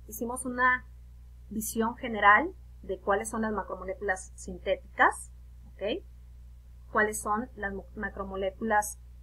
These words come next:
eh, orgánicas, cuáles son dentro de esas macromoléculas, obviamente las biomoléculas, que es el carbohidrato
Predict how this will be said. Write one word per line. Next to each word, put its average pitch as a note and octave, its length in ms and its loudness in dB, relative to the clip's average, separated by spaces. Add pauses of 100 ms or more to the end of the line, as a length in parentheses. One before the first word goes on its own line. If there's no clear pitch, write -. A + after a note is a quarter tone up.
(140)
eh, F#3+ 400 -10
orgánicas, G3+ 920 2 (1000)
cuáles G3+ 260 4
son G#3+ 320 -4
dentro G3 260 0
de F#3+ 60 2
esas G3+ 180 -6
macromoléculas, A#3+ 800 2
obviamente G3+ 380 0
las A#3+ 100 4
biomoléculas, F#3 680 -2
que G3 80 -6
es - 100 -8
el G3 100 -12
carbohidrato F3+ 760 0